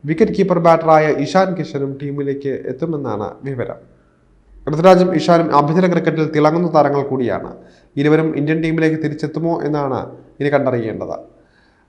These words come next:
ഓപ്പണിംഗിൽ അഭിഷേക് ശർമ്മ ഉണ്ടായേക്കില്ല. സഞ്ജു സാംസണൊപ്പം ഇഷാൻ കിഷനോ ഋതുരാജ് ഗെയ്ക്വാദോ ഓപ്പണറായി എത്താനാണ് സാധ്യത.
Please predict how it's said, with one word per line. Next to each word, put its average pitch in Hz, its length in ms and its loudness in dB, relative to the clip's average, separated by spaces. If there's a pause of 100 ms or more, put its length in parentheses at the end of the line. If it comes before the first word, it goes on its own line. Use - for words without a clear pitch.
(160)
ഓപ്പണിംഗിൽ 190 480 6
അഭിഷേക് 175 440 4
ശർമ്മ 165 520 0
ഉണ്ടായേക്കില്ല. 165 640 4
സഞ്ജു 165 280 0
സാംസണൊപ്പം 175 720 0
ഇഷാൻ 180 380 0
കിഷനോ 147 440 -4
ഋതുരാജ് 147 340 2
ഗെയ്ക്വാദോ 147 680 0
ഓപ്പണറായി 135 600 -2
എത്താനാണ് 127 500 -2
സാധ്യത. 117 380 -2